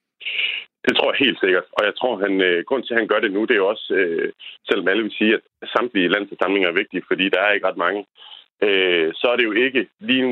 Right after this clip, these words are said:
der er jo ikke E M lige om en måned. Der er ti måneder til endnu, så han, hvis han skulle prøve det af, hvordan fungerer den her trup, hvordan fungerer holdet uden Stine Jørgensen, så skulle han jo gøre den her samling senere i marts. Og jeg, altså, jeg er ikke i tvivl om, at Jesper Jensen, han har ligget lidt søvnløs efter det her job kom på plads, hvad i alverden han gør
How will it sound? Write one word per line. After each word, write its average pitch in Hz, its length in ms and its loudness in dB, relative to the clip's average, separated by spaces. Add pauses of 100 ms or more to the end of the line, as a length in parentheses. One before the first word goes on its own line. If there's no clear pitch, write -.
der 104 80 2
er 92 60 4
jo 107 80 0
ikke 117 260 2
E 101 40 0
M 110 80 -4
lige 104 200 2
om 92 60 -2
en 90 160 -2
måned. 101 200 0
Der 90 140 2
er 104 160 -4
ti 139 80 0 (100)
måneder 98 200 0
til 107 160 0
endnu, 92 200 -2
så 104 160 -4
han, 101 140 0
hvis 98 160 -2
han 98 60 -2
skulle - 220 -10
prøve 123 200 2
det 165 80 0 (100)
af, 147 60 -2 (160)
hvordan 113 340 0
fungerer 120 320 2
den 107 120 -6
her 104 80 2 (100)
trup, 123 240 -2
hvordan 98 300 0
fungerer 107 340 0
holdet 120 220 -2 (520)
uden 120 120 0
Stine 101 180 0
Jørgensen, 95 260 0
så 123 80 0
skulle 98 180 -4
han 90 100 0
jo 85 120 -2
gøre 107 160 2
den 107 140 -4
her 85 80 2 (240)
samling 98 280 0 (160)
senere 104 240 2
i 82 120 0
marts. 82 240 0 (800)
Og 101 100 2 (140)
jeg, 90 60 2 (260)
altså, 95 180 -2
jeg 92 80 2
er 98 80 4
ikke 113 100 -6
i - 40 -10
tvivl 120 140 2
om, 95 80 0
at 92 60 4
Jesper 92 180 0
Jensen, 104 240 -2
han 104 140 2
har 92 100 4 (280)
ligget 104 180 2
lidt 131 140 -2
søvnløs 123 420 0 (160)
efter - 180 -6
det 98 140 0
her 92 100 2 (420)
job 113 140 2
kom 107 140 -4
på 82 100 -6
plads, 101 160 0
hvad 92 140 0
i 92 80 2
alverden 107 320 0
han 90 120 -2
gør 101 80 2